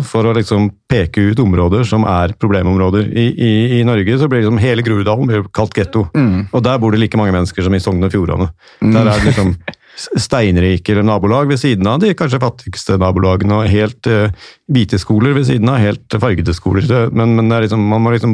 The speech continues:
Speaker 1: blinke inn, må ha litt flere kriterier da. Så, men i Danmark så har man kriterier på,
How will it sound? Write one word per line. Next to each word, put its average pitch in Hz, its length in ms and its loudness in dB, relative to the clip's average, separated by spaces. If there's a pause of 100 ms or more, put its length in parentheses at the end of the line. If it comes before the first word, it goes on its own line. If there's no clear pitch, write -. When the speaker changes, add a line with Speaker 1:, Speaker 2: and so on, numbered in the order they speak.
Speaker 1:
blinke 113 320 -2
inn, 95 300 0 (1080)
må 147 160 2
ha 127 80 2
litt 127 140 -2
flere 120 180 0
kriterier 127 480 0
da. 165 60 0 (100)
Så, 147 140 0 (100)
men 147 160 2
i - 60 2
Danmark 143 260 0
så 143 140 0
har - 20 0
man 135 160 -2
kriterier 120 400 0
på, 123 140 -2